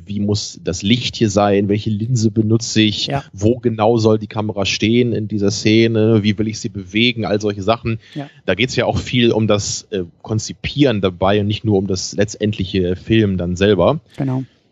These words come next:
Speaker 1: Wobei ich dennoch zugeben muss, das ist einfach was, womit ich mich nicht sonderlich auskenne. Ich weiß nicht, welche Linsen man wie benutzt. Ich kann sowas auch nicht erkennen, wenn ich jetzt einen Film schaue. Ah, hier, da haben wir eine acht Millimeter Linse benutzt, ne, so, und das hat jetzt die und die Wirkung auf den Zuschauer und das ist ja ganz anders als in dem anderen Film, wo man eine neun Millimeter Linse benutzt hat.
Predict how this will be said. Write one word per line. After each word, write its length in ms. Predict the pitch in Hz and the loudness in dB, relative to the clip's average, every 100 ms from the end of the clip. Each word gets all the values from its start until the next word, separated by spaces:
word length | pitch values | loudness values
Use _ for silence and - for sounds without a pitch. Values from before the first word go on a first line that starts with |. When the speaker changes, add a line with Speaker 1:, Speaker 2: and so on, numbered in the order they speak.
| _ - - | _ -20 -6
Speaker 1:
Wobei 200 | 95 104 | -2 0
ich 80 | 104 | 0
dennoch 340 | 113 120 107 | 2 2 0
zugeben 340 | - 127 123 117 | -4 0 2 2
muss, 200 | 113 - | 0 -2
das 140 | - 104 | -6 -4
ist 60 | |
einfach 260 | 98 107 101 | -2 -2 0
was, 180 | 107 95 | -2 0
womit 220 | 101 107 | -2 -2
ich 80 | 98 | -2
mich 140 | 104 | -2
nicht 140 | 110 104 | -2 -2
sonderlich 340 | 101 98 92 | -4 -4 -2
auskenne. 540 | 107 135 - 127 131 127 | 0 0 0 0 2 0
Ich 120 | - | 2
weiß 280 | 101 110 120 | 0 2 0
nicht, 320 | 117 113 - | 0 -2 0
welche 420 | 101 113 120 110 | 2 2 2 2
Linsen 540 | 101 117 135 117 123 | 2 2 2 2 0
man 320 | 113 107 107 95 | 2 2 0 -2
wie 160 | 117 | 0
benutzt. 580 | 110 104 123 143 - - | 0 4 2 2 -6 -8
Ich 80 | - | -4
kann 160 | 110 | -4
sowas 260 | 110 110 113 | -2 -2 -4
auch 100 | 98 | -4
nicht 100 | 104 | -8
erkennen, 420 | - - 113 135 | -10 -2 0 2
wenn 120 | 113 107 | 0 -2
ich 80 | |
jetzt 180 | 101 - | -4 -10
einen 80 | 95 | -8
Film 180 | 107 123 | -4 -4
schaue. 380 | - 117 120 98 | 0 2 4 4
Ah, 140 | 117 | 2
hier, 340 | 110 123 127 123 - - - | 2 2 2 0 -6 -20 -4
da 120 | 104 | 0
haben 120 | 110 | 2
wir 40 | 113 | 2
eine 140 | 113 | 2
acht 180 | 110 - | 0 -2
Millimeter 400 | 117 110 120 123 | -4 0 2 2
Linse 300 | 117 135 127 | 2 2 4
benutzt, 640 | 123 120 135 - - - - | 2 2 0 0 -6 -6 -2
ne, 200 | 127 131 | 0 2
so, 180 | 113 | 2
und 120 | 113 104 | 2 0
das 120 | 101 | 0
hat 140 | 113 | -2
jetzt 180 | 110 104 | -2 0
die 100 | 113 | 0
und 160 | 120 113 | 0 0
die 140 | 107 | 0
Wirkung 280 | 110 139 131 | 2 0 0
auf 100 | 113 | -2
den 140 | 104 101 | -4 -6
Zuschauer 480 | 151 151 123 135 | -6 0 4 4
und 100 | 117 | 4
das 100 | 104 110 | 0 -2
ist 100 | - | -4
ja 80 | |
ganz 180 | 110 117 | -2 -4
anders 280 | - 120 117 | -2 -2 -2
als 120 | 90 | -6
in 80 | 98 | -8
dem 120 | 98 | -8
anderen 220 | 107 147 | -4 -4
Film, 280 | 135 131 135 | -2 0 0
wo 60 | 113 | 0
man 140 | 107 | -2
eine 100 | 104 | 0
neun 180 | 104 139 | 0 0
Millimeter 340 | 139 131 135 | 0 0 0
Linse 280 | 120 127 123 | 0 0 0
benutzt 240 | 120 127 | 0 0
hat. 120 | - | 0